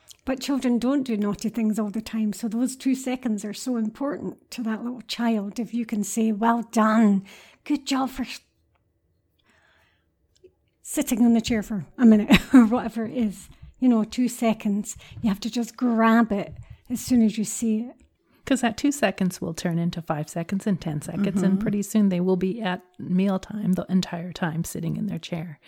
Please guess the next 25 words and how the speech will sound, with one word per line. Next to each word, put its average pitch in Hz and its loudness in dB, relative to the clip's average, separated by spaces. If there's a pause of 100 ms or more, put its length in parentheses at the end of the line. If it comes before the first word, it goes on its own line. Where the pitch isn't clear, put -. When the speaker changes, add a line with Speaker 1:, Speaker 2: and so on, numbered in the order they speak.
(360)
Speaker 2:
because 175 -6
they'll 160 -4
see 170 -6
the 156 -6
benefit 170 -6
of - -12
that - -14 (100)
as 160 -6
well, 175 -4
and 175 0
they'll 175 -4
enjoy 175 -2
that 165 -10
time 175 -4 (320)
with 165 -6
their 165 -6
family 165 -8
as 165 -12
well. 175 -12 (2750)
Speaker 3:
And, 262 4
and 240 4
then 240 -2
ignoring, 220 0
you 220 -2
know, 196 0